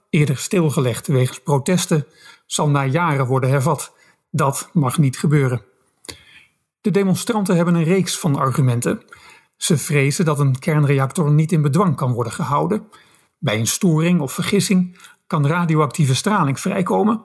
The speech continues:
Ze vragen zich af of het afval ooit veilig kan worden opgeborgen. Ze vinden kernenergie een risicovolle operatie die simpelweg onnodig is. Er is toch ook zonne-energie en kunnen we niet toe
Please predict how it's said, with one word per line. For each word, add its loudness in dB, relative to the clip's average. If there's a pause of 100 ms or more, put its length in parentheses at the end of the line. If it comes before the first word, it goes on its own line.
(500)
Ze -4
vragen 0
zich -2
af -2
of 2
het -2
afval -2
ooit 0
veilig -2
kan 0
worden 0
opgeborgen. -2 (440)
Ze -2
vinden 0
kernenergie 0 (320)
een 2
risicovolle 0
operatie -2
die 2
simpelweg 0 (160)
onnodig 0
is. -6 (440)
Er 0
is 0
toch -2
ook -6
zonne-energie 0 (240)
en -2
kunnen 0
we 0
niet 0
toe 2